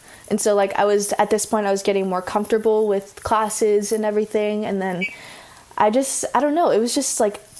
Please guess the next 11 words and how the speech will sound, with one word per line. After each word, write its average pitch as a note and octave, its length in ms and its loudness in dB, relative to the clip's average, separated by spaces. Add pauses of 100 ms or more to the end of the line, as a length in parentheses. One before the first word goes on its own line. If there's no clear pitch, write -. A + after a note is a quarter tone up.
a G#3+ 60 0
s-, - 340 -2 (280)
a, G3 260 4 (200)
a A3 80 0
feeling, G3+ 540 -2 (260)
I G3 100 0
guess. - 480 -4
Like, G#3+ 220 2
when A3 140 2
I A3 100 4
was A#3 400 0